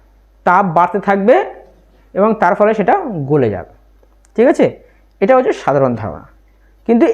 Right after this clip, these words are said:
এই প্রসঙ্গে এইরই সেরকম কোনো উল্লেখ করেননি। তো না করলেও এবারে এই তত্ত্বকে যদি শুধু আমরা সমালোচনা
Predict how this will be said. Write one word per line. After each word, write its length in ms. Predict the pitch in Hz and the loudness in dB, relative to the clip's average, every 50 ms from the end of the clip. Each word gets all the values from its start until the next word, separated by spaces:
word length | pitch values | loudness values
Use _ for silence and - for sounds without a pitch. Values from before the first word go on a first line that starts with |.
| - - 202 240 | 0 0 2 4
এই 80 | 294 302 - | 4 4 2
প্রসঙ্গে 400 | 262 - - 233 226 233 240 277 - - - - - - _ _ _ _ _ _ - | 0 0 0 0 2 4 4 2 2 0 -4 -12 -20 -20 _ _ _ _ _ _ 0
এইরই 240 | 190 202 226 247 269 - | 2 2 4 4 2 0
সেরকম 280 | 226 196 208 202 226 220 - | 2 2 2 2 2 0 2
কোনো 120 | 233 254 269 226 208 | 2 2 4 4 4
উল্লেখ 220 | 208 220 240 233 - - | 4 4 2 2 2 2
করেননি। 320 | 247 240 226 185 147 127 123 - - - _ _ _ _ _ _ _ _ _ _ _ _ _ _ _ - | 2 2 4 2 0 -4 -8 -12 -20 -20 _ _ _ _ _ _ _ _ _ _ _ _ _ _ _ -2
তো 60 | 214 220 214 - 240 240 | 0 0 0 2 2 2
না 60 | 285 302 294 311 | 2 2 4 4
করলেও 300 | 311 285 269 247 254 349 453 - - - - - _ _ _ _ - | 2 4 4 4 4 2 2 -2 -8 -16 -20 -20 _ _ _ _ 0
এবারে 160 | 220 254 269 269 - - - - - - | 2 2 2 2 -2 -14 -16 -8 0 0
এই 80 | 247 285 - | 2 2 4
তত্ত্বকে 320 | 294 294 294 - 311 294 302 285 | 2 2 2 2 0 2 4 4
যদি 120 | 262 285 285 262 214 202 214 208 | 4 4 4 2 2 0 -2 -2
শুধু 140 | - 240 262 269 262 | 0 2 4 4 4
আমরা 140 | 254 254 277 262 262 | 4 2 0 0 2
সমালোচনা 380 | 240 220 233 240 240 247 240 | 2 2 2 2 2 2 0